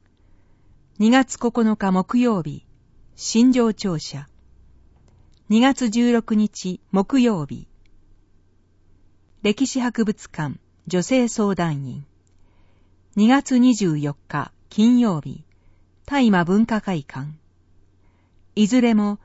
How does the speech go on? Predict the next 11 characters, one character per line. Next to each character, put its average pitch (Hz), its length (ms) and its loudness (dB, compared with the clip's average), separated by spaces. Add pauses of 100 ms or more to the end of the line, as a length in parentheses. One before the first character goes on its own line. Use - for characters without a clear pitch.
(220)
九 294 140 0
時 247 120 0
か 196 140 -4
ら 147 160 -2
十 185 260 0
二 190 160 2
時。 - 240 -12 (1400)
予 190 100 0
約 220 340 2
不 170 220 -6
要。 165 340 -4